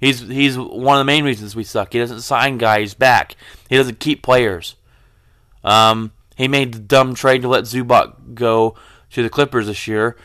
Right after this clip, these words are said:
because the guys that they're not, that are not gonna be on this team next year were complaining about their playing time. Even though this guy that they just traded had potential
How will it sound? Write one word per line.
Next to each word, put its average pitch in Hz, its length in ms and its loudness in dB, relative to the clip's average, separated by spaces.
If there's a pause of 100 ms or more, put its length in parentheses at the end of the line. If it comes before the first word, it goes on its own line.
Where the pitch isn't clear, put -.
(680)
because 117 680 0
the 117 120 -6
guys 123 260 6
that 113 120 -8
they're 113 120 -8
not, 95 340 -4
that 120 100 2
are 110 60 0
not 123 140 2
gonna 123 140 -2
be 120 100 -2
on 113 80 -2
this 101 120 -10
team 147 200 -6
next 113 300 -10
year 117 260 -4 (320)
were 120 100 -2
complaining 139 440 0
about 127 160 -2
their 123 80 -8
playing 135 340 -4
time. 98 320 -10 (1400)
Even 127 220 0
though 131 120 2
this 123 180 0
guy 127 240 6
that 117 60 0
they 123 140 0
just 117 180 -4
traded 131 280 0
had 117 340 -6
potential 117 600 -6